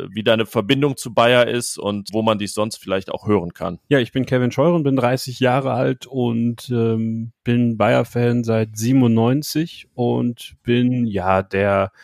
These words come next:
Speaker 2: Bayer null vier Experte für mein Sportpodcast punkt de. Äh, dort habe ich mal die Werkskantine am Wasserturm gemacht, ein, ein Podcast rund um Bayer Leverkusen, aber da ich,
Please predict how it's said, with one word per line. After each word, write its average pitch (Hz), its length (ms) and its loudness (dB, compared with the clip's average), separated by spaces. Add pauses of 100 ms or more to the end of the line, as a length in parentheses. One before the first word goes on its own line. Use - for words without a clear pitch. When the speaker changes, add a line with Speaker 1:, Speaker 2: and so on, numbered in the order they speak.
(560)
Speaker 2:
Bayer 107 320 4
null 110 180 0
vier - 300 0
Experte 107 420 -2
für 110 120 0
mein 104 500 0
Sportpodcast - 1120 -2
punkt 90 120 -2
de. 151 300 2 (160)
Äh, 113 440 -2
dort 107 300 0
habe 170 240 4
ich 120 200 0
mal 123 320 2
die 113 180 -8
Werkskantine 123 640 0
am 110 100 -4
Wasserturm 135 480 -2
gemacht, 131 440 -2
ein, 113 180 -6
ein 104 140 -4
Podcast - 560 0
rund 127 160 -2
um 127 100 -2
Bayer 123 200 2
Leverkusen, 123 560 0
aber 110 160 2
da 110 200 6
ich, 117 160 -2